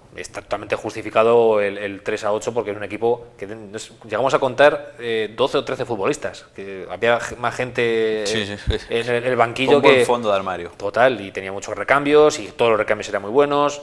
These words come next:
Speaker 1: eh, un chaval, Sergio, que estaba con el diez, se fue con cuatro goles a su casillero, en fin, ahí, ahí había, había mucha madera, entonces, bueno, poco pudo hacer el Racing, que aún así Compitió nueva-, nuevamente, estuvo ahí, tuvo sus ocasiones para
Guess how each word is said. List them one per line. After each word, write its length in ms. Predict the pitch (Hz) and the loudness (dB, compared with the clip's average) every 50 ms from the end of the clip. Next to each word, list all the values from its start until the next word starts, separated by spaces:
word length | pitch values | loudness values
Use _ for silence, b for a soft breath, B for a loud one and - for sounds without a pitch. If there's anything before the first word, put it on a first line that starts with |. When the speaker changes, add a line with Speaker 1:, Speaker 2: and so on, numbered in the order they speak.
| - - | -8 -6
Speaker 1:
eh, 300 | 104 101 101 101 92 - - - _ _ - | -4 -4 -4 -4 -8 -10 -14 -20 _ _ -16
un 120 | 123 117 | -14 -6
chaval, 300 | - 123 113 117 113 107 | 0 4 6 6 6 6
Sergio, 380 | - - 123 120 - - 107 98 | 4 4 2 2 2 0 -2 -2
que 60 | 101 | 0
estaba 200 | - 113 113 110 | 2 2 4 4
con 140 | 113 107 107 | 2 0 -2
el 60 | 101 | -2
diez, 280 | 110 117 113 104 - B B B B | 0 0 0 0 -2 B B B B
se 140 | B - 110 | B -8 -2
fue 140 | - 120 110 | 0 0 0
con 180 | - 104 101 98 | 0 -2 -6 0
cuatro 320 | 107 120 117 113 - 110 104 | 2 4 4 4 2 0 2
goles 260 | 117 113 110 104 104 | 2 2 0 0 -4
a 60 | 101 | -6
su 100 | 104 107 | -8 -4
casillero, 600 | 101 104 95 98 107 131 139 139 143 143 143 143 B B B B B B B B | -4 -4 -4 -2 0 2 2 4 4 4 4 2 B B B B B B B B
en 80 | 107 - | -12 -8
fin, 200 | - 104 90 - - - - - - | -8 -8 -8 -10 -20 -20 -20 -14 -8
ahí, 260 | 101 98 110 120 120 | -4 -2 0 2 4
ahí 800 | 120 117 127 131 127 123 117 113 107 104 101 95 92 87 - - _ - - | 6 6 4 4 0 0 -2 -2 -2 -4 -6 -8 -12 -14 -18 -20 _ -14 -10
había, 680 | 110 104 101 98 104 110 113 117 117 113 110 104 101 | -8 -8 -6 -6 -4 0 2 4 4 4 4 4 2
había 180 | 98 104 117 123 | 2 4 2 2
mucha 220 | 135 139 123 127 120 | 2 2 0 2 4
madera, 440 | 113 104 101 98 95 90 92 - - | 4 4 4 2 0 -2 -6 -10 -14
entonces, 420 | 110 104 98 - 110 104 120 117 107 | -14 -10 -6 -6 -4 -2 -2 -2 -2
bueno, 220 | 107 107 104 101 - | -2 -4 -6 -6 -6
poco 220 | - 104 101 104 | -10 -8 -8 -6
pudo 160 | 95 107 104 98 | -4 -2 -2 -2
hacer 140 | 101 104 | -2 -4
el 80 | 104 101 | -4 0
Racing, 260 | 110 110 - 131 131 123 | 0 0 0 -2 -4 -6
que 120 | - 107 | -4 -4
aún 160 | 98 98 95 95 | -4 -4 -4 -6
así 440 | 95 - - 123 147 185 - b b b b b b b b _ _ _ _ _ | -6 -4 -2 -2 -4 -4 -6 b b b b b b b b _ _ _ _ _
Compitió 480 | - 104 98 - 101 98 - 123 139 143 | -8 -6 -6 -6 -6 -2 2 4 4 6
nueva-, 300 | 135 120 113 110 113 120 | 6 6 4 4 2 0
nuevamente, 600 | 120 120 113 107 110 131 147 147 147 170 165 165 | 2 4 4 4 4 2 0 0 2 4 4 4
estuvo 540 | 151 - - - - - - 139 120 110 104 | 2 0 -4 -12 -10 -4 -2 0 2 4 4
ahí, 500 | 113 143 156 165 170 170 147 - - - - | 4 4 4 2 2 0 0 -4 -10 -10 -6
tuvo 160 | 131 123 117 | -4 -4 -4
sus 120 | 117 110 | -4 -6
ocasiones 600 | 117 107 - - - 143 151 160 165 160 160 156 | -6 -4 -2 0 2 2 2 2 2 0 0 0
para 600 | 160 - 110 107 104 101 98 92 92 87 - - | 0 0 0 2 2 2 0 -2 -4 -6 -10 -14